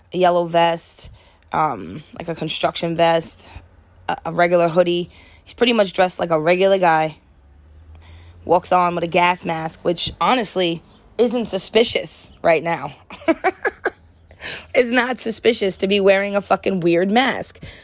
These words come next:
I've seen people wear clear paper plates on their face. I don't know what it is, like a sheet of plastic,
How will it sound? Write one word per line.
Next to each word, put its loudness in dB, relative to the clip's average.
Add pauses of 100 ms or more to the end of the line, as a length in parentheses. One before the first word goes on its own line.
I've -6
seen -2
people -2
wear 2 (480)
clear 2
paper 0
plates -4
on 0
their -2
face. -8
I 0
don't -4
know -4
what -4
it -4
is, -2
like -10
a -14
sheet -2
of -6
plastic, -2